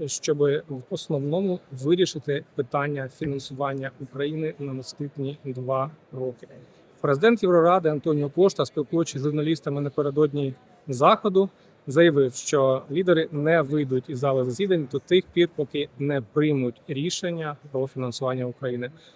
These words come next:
Урсула фон дер Ляєн, президентка Єврокомісії, нагадала, що існує дві опції, які можуть розглядатися. Перша — це використання спільного боргу за рахунок бюджету Є С.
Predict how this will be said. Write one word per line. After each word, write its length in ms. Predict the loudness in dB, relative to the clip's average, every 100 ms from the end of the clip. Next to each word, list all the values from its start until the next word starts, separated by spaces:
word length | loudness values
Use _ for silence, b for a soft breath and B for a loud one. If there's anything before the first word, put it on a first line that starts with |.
| b -8
Урсула 300 | 2 4 6
фон 220 | 2 2
дер 160 | 2
Ляєн, 440 | 2 2 4 2 0
президентка 500 | -2 -2 -2 0 0
Єврокомісії, 800 | 0 -2 -2 -2 0 2 4 2 b b
нагадала, 440 | -6 -2 4 4 4
що 160 | 0
існує 360 | -4 0 2 2
дві 480 | 2 -2 0 0 0
опції, 600 | 0 0 0 0 2 2 0
які 360 | -4 -2 -2
можуть 300 | 0 -2 -4
розглядатися. 580 | -4 -2 0 0 -2 -8 -2
Перша — 480 | 4 4 4 -4 -6
це 300 | -6 -4 -2
використання 800 | -2 -4 -6 -2 0 0 -2 -4 -8 b b -10
спільного 840 | -10 -2 2 2 2 0 -2 -2
боргу 420 | 4 6 6 4 0
за 100 | 0
рахунок 300 | -2 -2 -2
бюджету 480 | -4 0 2 2
Є 220 | 0 2 0
С. 160 | -2